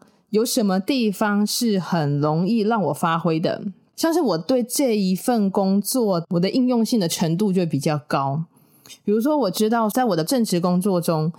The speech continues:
有哪些方面我比较容易能够有突出的表现。比如说我觉得我的，呃，上台讲话的能力就还不错，我常常需要卫教病人嘛，所以我觉得我的卫教的能力的表达应该也不错。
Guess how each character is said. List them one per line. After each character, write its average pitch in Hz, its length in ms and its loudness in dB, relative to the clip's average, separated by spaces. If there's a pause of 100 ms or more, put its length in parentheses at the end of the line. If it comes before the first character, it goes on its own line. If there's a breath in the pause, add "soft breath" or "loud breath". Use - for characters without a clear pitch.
(240 loud breath)
有 226 160 0
哪 233 180 0
些 233 160 0
方 247 180 0
面 254 180 2
我 175 220 0
比 156 200 -2
较 247 200 0
容 196 180 0
易 214 120 2
能 165 160 0
够 196 100 0
有 160 140 0
突 - 220 -4
出 180 200 -2
的 170 120 0
表 - 240 -4
现。 175 420 -4 (180)
比 220 120 0
如 214 200 2
说 262 460 0
我 208 160 0
觉 202 240 0
得 208 160 0
我 170 240 0
的， 156 440 0
呃， 151 320 0
上 277 220 0
台 196 140 0
讲 165 240 0
话 214 100 2
的 190 140 0
能 160 280 0
力 196 140 0
就 180 140 0
还 160 100 0
不 147 120 -4
错， - 400 -2 (420 loud breath)
我 190 240 2
常 190 180 0
常 247 140 2
需 233 80 0
要 240 100 2
卫 233 160 2
教 208 220 0
病 196 260 0
人 139 160 -2
嘛， - 200 -2
所 220 120 0
以 226 40 0
我 190 140 0
觉 208 120 -2
得 214 120 2
我 151 100 0
的 151 120 0
卫 214 220 0
教 196 240 0
的 170 140 0
能 151 280 0
力 190 360 -2 (340)
的 180 80 0
表 156 320 -2
达 139 340 -2
应 202 120 0
该 208 80 0
也 165 80 0
不 143 100 -6
错。 - 440 -4